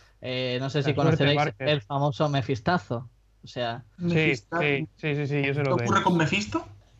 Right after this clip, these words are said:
Speaker 2: Básicamente
Speaker 1: Pues
Speaker 2: que lo de, lo del tema de Mary Jane, ¿no?
Speaker 1: Sí, Peter Parker había conseguido su vida ideal con Mary Jane, se había casado, eran felices, le contó que era Spider-Man. Y de repente dice Dan Slott, "Te voy a meter a Mephisto aquí.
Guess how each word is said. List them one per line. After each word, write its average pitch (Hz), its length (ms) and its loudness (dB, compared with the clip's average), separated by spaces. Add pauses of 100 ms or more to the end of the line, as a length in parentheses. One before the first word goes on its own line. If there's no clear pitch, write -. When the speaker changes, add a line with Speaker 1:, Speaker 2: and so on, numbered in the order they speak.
(140)
Speaker 2:
Básicamente 160 760 2
Speaker 1:
Pues - 0 -
Speaker 2:
que 151 300 -2
lo 139 160 -2
de, 135 360 0
lo 135 120 0
del 131 160 0
tema 156 240 2
de 139 640 2
Mary 131 280 0
Jane, 135 180 2
¿no? 151 280 -2 (380)
Speaker 1:
Sí, 139 240 0 (180)
Peter 156 320 2
Parker 170 320 0
había 151 140 4
conseguido 143 480 -4
su 123 200 -8
vida 131 640 0
ideal 131 600 2
con 123 160 -4
Mary 120 240 -2
Jane, 131 420 0
se - 80 -6
había 120 160 -2
casado, 120 580 2
eran 120 200 -2
felices, 120 540 0
le 123 120 -2
contó 120 280 -2
que 123 60 2
era 117 120 2
Spider-Man. 127 840 0 (480)
Y 170 140 2
de 185 120 6
repente 214 440 4
dice 202 200 4
Dan 175 240 0
Slott, 131 320 0
"Te 160 100 2
voy 185 120 6
a 185 60 4
meter 175 240 2
a 160 60 2
Mephisto 147 420 0
aquí. 117 280 -4